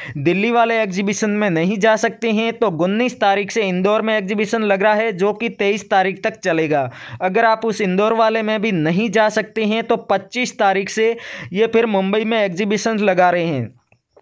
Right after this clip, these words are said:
अभी जनवरी में ये तीन ही एग्जीबिशन लगने वाले हैं। उसके अलावा आगे फेब यानी फरवरी में आप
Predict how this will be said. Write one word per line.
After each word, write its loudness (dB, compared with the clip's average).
अभी 2
जनवरी 0
में -2
ये 2
तीन 0
ही 0
एग्जीबिशन 0
लगने 0
वाले 2
हैं। -4
उसके -2
अलावा 2
आगे 2
फेब 2
यानी 0
फरवरी 2
में 0
आप 2